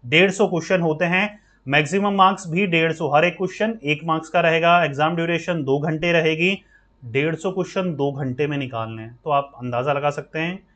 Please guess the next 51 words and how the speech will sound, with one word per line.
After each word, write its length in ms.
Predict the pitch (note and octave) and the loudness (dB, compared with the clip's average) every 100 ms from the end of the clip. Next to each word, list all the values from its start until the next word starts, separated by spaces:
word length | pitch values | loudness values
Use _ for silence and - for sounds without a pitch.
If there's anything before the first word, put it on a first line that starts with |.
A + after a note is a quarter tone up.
| _ _ _ - | _ _ _ -10
एक 120 | B2+ | -10
सौ 160 | - C#3+ | -6 -6
बीस 280 | C3 C#3 C#3 | -4 -4 -6
मिनट 220 | D3+ C3+ | -8 -6
में 420 | C#3 C#3+ D3+ E3 F3 - _ - | -6 -6 -6 -8 -12 -18 _ -10
डेढ़ 220 | B2+ B2 | -6 -6
सौ 200 | B2 C#3+ | -6 -10
क्वेश्चन 480 | C3 B2 - C#3+ C3 B2+ - | -10 -12 -14 -16 -16 -18 -8
सब 280 | - C3 C3+ | -4 -2 -4
नहीं 220 | B2 C#3+ | -6 -6
कर 160 | D#3+ D#3 | -4 -4
पाओगे, 380 | D#3 D3+ D3+ C3+ | -4 -4 -4 -8
इसलिए 260 | B2+ C#3 | -6 -6
एक्यूरेसी 460 | A#2+ - C#3 C#3+ D#3+ | -6 -4 -4 -4 -6
बहुत 220 | D3 C#3 | -6 -4
ज़्यादा 200 | D3 D3+ | -2 -2
मैटर 260 | D3 C3 C#3 | -2 -2 -4
करती 340 | B2+ A#2 A2+ | -6 -8 -12
है। 140 | G#2 - _ - - - - | -14 -14 _ -20 -20 -20 0
मार्किंग 340 | C#3+ D#3 G3+ G3 | 4 4 4 2
स्कीम 320 | G3 G#3+ G#3 | 2 2 4
क्या 140 | G3+ | 6
है? 160 | F#3+ G3+ | 8 8
प्लस 280 | G3+ E3 E3 | 6 2 4
वन 160 | E3+ E3+ | 0 2
for 160 | E3+ | 2
the 100 | D#3 | 4
right 220 | D3 D#3 E3 | 6 6 4
answer, 340 | D#3 D#3 F#3+ | 2 2 -2
मा-, 240 | F#3 D3 C#3+ | 0 -2 0
नेगेटिव 420 | C#3 E3 F#3 A3+ | 0 0 4 4
भी 220 | F#3 G3+ | 4 2
है, 240 | F#3+ G3+ G3+ | 8 8 8
तुक्केबाजी 640 | F3+ - F#3+ F#3 F3 G3 | 2 -2 4 6 6 2
नहीं 300 | F#3+ D#3+ F3+ | -2 -2 -4
चलेगी, 640 | F#3 F3+ F3 F3 F3+ G#3 G#3+ - _ _ - | -4 -2 0 0 0 0 -2 -12 _ _ 2
पॉइंट 320 | E3+ G3 G3 | 4 4 2
टू 100 | G3+ | -2
फ़ाइव 300 | F#3+ F#3+ F#3 | 2 4 4
for 180 | F#3+ F3+ | 4 2
the 140 | E3 E3+ | 2 0
incorrect 500 | E3 D#3+ D#3 D3+ D3+ | 0 0 2 0 -2
answer, 300 | C#3+ D3 D#3 | -4 -4 -6
तो 140 | D3+ | -6
ये 220 | C#3 C3 | -4 -4
भी 160 | C3+ C#3 | -4 -2
आपको 320 | C3 B2+ C#3 | -4 -4 -8
ध्यान 220 | B2 A#2 | -6 -6
में 120 | A#2+ A#2+ | -6 -6
रखना 300 | A#2+ C#3+ C#3+ | -8 -6 -4
है। 340 | C#3 D3+ D3+ | 0 0 -2